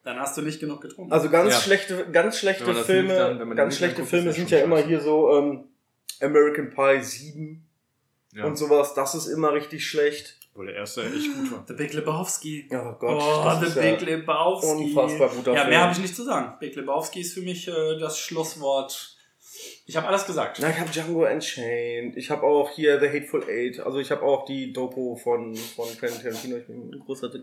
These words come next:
Speaker 2: Quentin Tarantino-Fan.
Speaker 1: Mhm.
Speaker 2: Und, ähm, ja, aber schlechte Filme, schlechte Filme. Ich
Speaker 1: Schlechte
Speaker 2: glaube
Speaker 1: Filme werden auch täglich gedreht.
Speaker 2: Solaris.
Speaker 1: Solaris?
Speaker 2: Solaris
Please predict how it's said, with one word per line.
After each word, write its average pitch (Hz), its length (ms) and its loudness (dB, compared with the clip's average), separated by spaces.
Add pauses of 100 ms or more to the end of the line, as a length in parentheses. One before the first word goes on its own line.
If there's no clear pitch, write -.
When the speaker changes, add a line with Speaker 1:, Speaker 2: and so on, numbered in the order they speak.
(100)
Speaker 2:
Quentin 120 280 -8
Tarantino-Fan. 156 720 -12 (140)
Speaker 1:
Mhm. 127 180 -18 (1080)
Speaker 2:
Und, 113 540 -12 (180)
ähm, 110 680 -8
ja, 120 140 -18
aber - 100 -20
schlechte 160 420 -12
Filme, 160 540 -10
schlechte - 460 -20
Filme. - 340 -20
Ich - 80 -20
Speaker 1:
Schlechte 143 220 -2
Speaker 2:
glaube 160 120 -10
Speaker 1:
Filme 151 240 -6
werden 139 200 -4
auch 120 140 -8
täglich - 400 -12
gedreht. 120 360 -20 (560)
Speaker 2:
Solaris. 143 1400 -4
Speaker 1:
Solaris? 110 600 -14
Speaker 2:
Solaris 190 1300 2